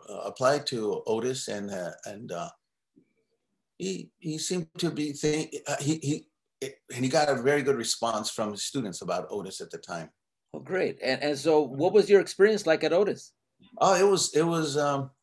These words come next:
Speaker 1: well, I'm coming from Barstow. It's kinda like, it's a tiny little town, you know? And so I get to L A, and it's, it's a completely different world, a completely different experience.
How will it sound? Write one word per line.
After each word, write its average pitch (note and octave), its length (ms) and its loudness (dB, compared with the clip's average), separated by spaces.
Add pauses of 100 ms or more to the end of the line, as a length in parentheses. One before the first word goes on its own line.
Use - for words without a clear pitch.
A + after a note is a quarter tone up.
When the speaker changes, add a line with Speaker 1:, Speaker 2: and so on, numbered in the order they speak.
(240)
Speaker 1:
well, F3 140 8
I'm G3+ 140 4
coming A3 240 0
from B2+ 180 -2
Barstow. A#2 540 0
It's F2+ 120 -8
kinda D#3+ 240 0
like, A#2+ 300 0 (160)
it's D3+ 140 2
a C#3+ 40 8
tiny E3 440 0
little D#3 280 2
town, D3+ 480 0 (400)
you A2 100 -6
know? A#2 300 -2 (360)
And A#2+ 180 -2
so B2 340 4
I B2+ 120 4
get D#3 180 0
to - 180 -2
L B2+ 240 2
A, C3 320 -2
and A#2 240 -4
it's, A2+ 340 -8 (440)
it's C3+ 180 -6
a A2+ 140 -2
completely E3+ 920 4
different A#2+ 440 -4
world, F#2+ 300 -2
a - 40 -16
completely B2 400 -6
different G2 300 -10
experience. E2+ 640 -10